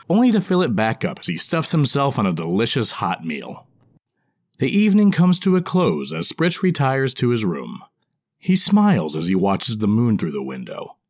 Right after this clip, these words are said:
and slowly drifts off to sleep, full of good food and drink,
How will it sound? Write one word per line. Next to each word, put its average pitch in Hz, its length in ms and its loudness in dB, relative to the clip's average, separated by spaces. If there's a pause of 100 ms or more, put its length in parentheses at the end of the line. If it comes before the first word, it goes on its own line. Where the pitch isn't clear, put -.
(240)
and 104 100 0
slowly 156 380 2
drifts 113 340 -2
off 95 220 0
to 104 100 -4
sleep, - 380 -6 (360)
full 95 260 0
of 85 120 2
good 101 220 2
food 113 200 2
and 104 160 6
drink, 117 440 2